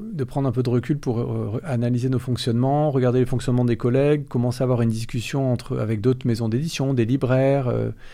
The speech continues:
il était notamment très proche d'une librairie formidable à Paris qui s'appelle le Rideau Rouge dans le dix-huitième,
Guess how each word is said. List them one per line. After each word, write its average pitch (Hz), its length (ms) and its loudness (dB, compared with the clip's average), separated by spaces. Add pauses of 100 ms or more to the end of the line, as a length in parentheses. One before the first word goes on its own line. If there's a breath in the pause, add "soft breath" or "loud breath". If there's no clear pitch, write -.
(320 loud breath)
il 135 140 2
était 135 180 4
notamment 131 360 4
très 139 180 0
proche 143 240 2
d'une 117 140 0
librairie 117 400 0
formidable 131 580 2
à 117 40 4
Paris 120 240 0
qui 127 60 -6
s'appelle 123 220 2
le 113 80 4
Rideau 127 240 4
Rouge 123 220 0
dans 117 100 0
le 110 60 -2
dix-huitième, 113 500 -4